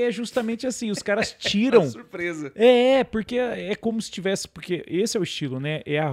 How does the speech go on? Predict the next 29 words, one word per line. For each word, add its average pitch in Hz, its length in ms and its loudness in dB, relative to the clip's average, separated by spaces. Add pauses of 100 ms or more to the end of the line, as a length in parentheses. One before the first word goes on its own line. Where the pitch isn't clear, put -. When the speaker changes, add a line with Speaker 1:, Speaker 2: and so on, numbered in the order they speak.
(100)
Speaker 1:
é 151 140 0
a, 147 80 -2 (160)
é 147 120 -6
a 139 80 -4
mesa, 165 440 0
né, 139 120 -6
de 117 100 -16
bate-papo. 156 680 -6 (460)
Pô, 180 180 0
imagina, 160 500 -4
a 127 40 -8
gente 156 160 -12
tá 190 120 -4
aí 190 120 -4
num 196 140 -6
casamento 165 760 -4
aí. 117 220 -2 (760)
Pô, 160 240 2
nem 156 160 -6
te - 100 -12
conheço, 175 400 -6
sentamos 196 580 -4
aqui, 190 280 -4
tamo 208 220 -2
aqui 208 180 -2
na 208 120 -2
mesma 214 260 -2
mesa, 139 460 2 (240)
né? 185 240 2